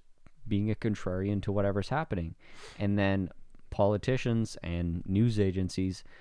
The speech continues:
seeing that, capitalizing on that way of thinking, l-, you know, setting it on fire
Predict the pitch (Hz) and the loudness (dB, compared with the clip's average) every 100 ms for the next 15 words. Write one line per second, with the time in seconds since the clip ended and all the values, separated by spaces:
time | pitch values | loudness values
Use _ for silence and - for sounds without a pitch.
0 | - - - - 170 151 110 90 87 - | -20 -16 -8 0 4 4 4 2 2 -2
1 | - - 139 143 123 107 98 98 101 98 | -8 -4 0 2 2 2 2 2 0 -2
2 | 92 92 92 90 - 98 92 - 139 131 | -2 -2 0 -2 -2 -4 -4 0 0 2
3 | 104 95 - - - - - - 87 - | 0 0 -4 -12 -16 -20 -16 -10 -6 -4
4 | - 113 107 101 - 120 110 110 110 104 | 0 2 2 2 0 2 4 2 2 2
5 | 98 - 139 117 98 | 2 4 6 6 4